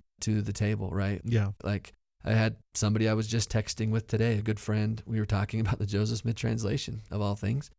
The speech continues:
Speaker 1: He was wondering if the Joseph Smith translation is specifically God's efforts to restore the plain and precious truths that were lost anciently as part of the restoration project. Like, are,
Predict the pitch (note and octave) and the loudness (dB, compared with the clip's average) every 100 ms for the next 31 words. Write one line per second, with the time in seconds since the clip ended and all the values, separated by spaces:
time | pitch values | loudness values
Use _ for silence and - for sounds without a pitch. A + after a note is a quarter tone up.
0 | _ - A#2 B2+ A#2 B2 B2+ B2+ - G#2+ | _ -2 2 4 4 4 4 2 0 -2
1 | G#2 G#2 G#2 A2+ A#2+ C3+ B2+ A#2 - A2 | -2 -2 2 2 2 0 0 0 0 0
2 | A2 G#2+ A2+ - G2+ G#2 - - G#2 G2+ | 0 0 0 0 0 -2 -4 -2 0 2
3 | G#2 - G#2 - A#2+ A#2+ A2+ A2 G2+ G#2+ | -2 -2 -2 0 -2 -2 -2 -2 0 -2
4 | G#2+ - A2 - G#2 - G#2+ G#2 G#2 - | -2 -2 -2 -2 -4 -2 -2 0 -2 0
5 | A2 A2 G2 - A2+ B2+ B2 - A#2+ - | 2 2 0 0 0 2 0 -2 -4 -2
6 | G2+ - - A2+ A2 G#2 - _ - G2 | -6 -6 0 2 2 0 -6 _ -12 -2
7 | G#2 G#2 G#2 G#2+ G2+ A2 A2 G#2+ - - | 0 0 0 2 2 2 2 0 -4 -6
8 | - A2+ G#2 G2 F#2+ F#2 G#2 F#2+ - G#2+ | 0 0 2 0 0 -2 -2 -4 0 0
9 | G2 G2 G2+ G2+ - G2+ G2+ G2+ G2+ G2+ | 2 0 -2 -2 -4 -4 -2 -4 -4 -2
10 | F#2+ F#2+ E2 F2+ F2 - | -2 -4 -6 -6 -6 -4